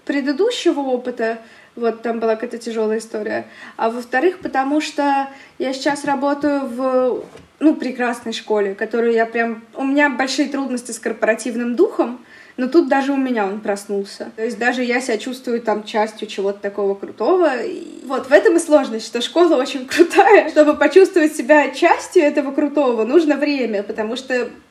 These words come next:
поначалу ощущение, что ты отдельно,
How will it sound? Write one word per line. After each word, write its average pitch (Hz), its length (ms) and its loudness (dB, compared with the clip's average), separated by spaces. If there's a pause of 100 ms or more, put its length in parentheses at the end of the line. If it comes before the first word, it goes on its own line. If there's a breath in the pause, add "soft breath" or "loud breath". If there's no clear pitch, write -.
поначалу 294 520 0
ощущение, 269 640 -4
что 262 180 -8
ты 294 160 0
отдельно, 294 840 2